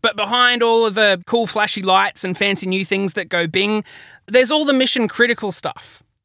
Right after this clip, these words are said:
Regulation, standards, and policy. As a regular listener of the show, you might be somewhat familiar with the policy and regulation in Australia,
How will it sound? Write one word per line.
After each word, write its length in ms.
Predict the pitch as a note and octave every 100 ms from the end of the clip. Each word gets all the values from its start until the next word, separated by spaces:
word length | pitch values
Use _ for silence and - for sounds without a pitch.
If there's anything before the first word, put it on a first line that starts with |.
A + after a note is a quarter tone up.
| _
Regulation, 920 | F3+ A#3+ A3+ A3+ A3 A3 - D#3 C3+ -
standards, 800 | - - G#3 G#3 G3+ E3 E3+ D3+
and 100 | C3+
policy. 600 | - F#3+ F3+ - D#3+ - _ _ _ _ _
As 120 | G3+ G3+
a 60 |
regular 440 | A3 A3 G#3+ G3+ F3
listener 460 | F3+ - A#3 A3
of 160 | G#3+ F#3+
the 80 | G3+
show, 560 | - G3+ F#3+ G#3 B3 - _
you 200 | F3+ F#3+
might 420 | G#3+ G#3+ A3 A#3 -
be 200 | A3+ G3+
somewhat 320 | - B3 B3
familiar 420 | - G#3 A3+ B3+
with 300 | G3 F3+ F3
the 80 | E3
policy 380 | - F#3+ F3+ F3+
and 100 | E3+
regulation 600 | E3 D#3+ D3+ D3+ - E3
in 100 | C#3
Australia, 760 | C3 - A#3+ E4 G3 C3+ C3